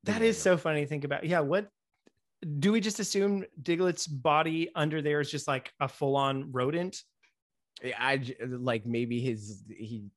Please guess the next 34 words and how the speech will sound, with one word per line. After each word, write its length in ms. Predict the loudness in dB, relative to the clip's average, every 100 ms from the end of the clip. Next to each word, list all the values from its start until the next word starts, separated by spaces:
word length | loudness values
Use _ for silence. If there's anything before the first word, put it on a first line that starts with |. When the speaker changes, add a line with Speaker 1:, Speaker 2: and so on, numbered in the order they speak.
| -12
Speaker 1:
like, 160 | -10 -10
he 100 | -10
just 200 | -12 -6
has, 320 | -4 -4 -6
like, 200 | -10 -10
little 220 | -8 -10
feet 340 | -10 -12 -14 -16 _ _ _
under 220 | -10 -6 -4
there. 220 | -2 -2
He's, 200 | -6 -8
like, 320 | -6 -6 -10 _ _ _ -10
oblong. 1160 | -2 -2 -2 -4 -4 -2 -2 -4 -4 -4 0 0 2
<laughs> 60 |
Speaker 2:
Yeah. 280 | 2 0 -2 -6 -16 _ _ _ _ _ _ _ -18 -18 -18 -20 -20 -20 -8
Uh, 160 | -2 2
that's 200 | 2 2
kinda 200 | 0 0
scary 260 | 0 0
to 60 | -2
think 200 | -4 -6
about, 260 | -6 -6
honestly. 580 | -8 -8 -8 -4 -2 0
Speaker 1:
Yeah. 20 | 4
Speaker 2:
But, 120 | 4 4
like, 280 | 2 0
Speaker 1:
<laughs> 140 | 0 2
Speaker 2:
I 60 |
mean, 300 | 4 4 2 0 2
obviously 540 | 4 4 2 -2 -2
it's 240 | -2 -6
correct 480 | -4 -2 2 0 0
as 160 | 0 0
opposed 400 | 2 2 2 0
to 320 | -4 -6 -8